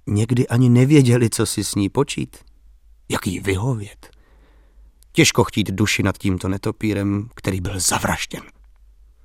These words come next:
Ano, promiňte, co s duší těch pánů? Neznáme je. A život není partie karet, abychom si snad mohli usmyslit, zavolat na ně:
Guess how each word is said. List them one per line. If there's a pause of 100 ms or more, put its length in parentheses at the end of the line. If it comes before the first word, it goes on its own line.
(240)
Ano, (520)
promiňte, (720)
co
s
duší
těch
pánů? (420)
Neznáme
je. (880)
A
život
není
partie
karet,
abychom
si
snad
mohli
usmyslit, (440)
zavolat
na
ně: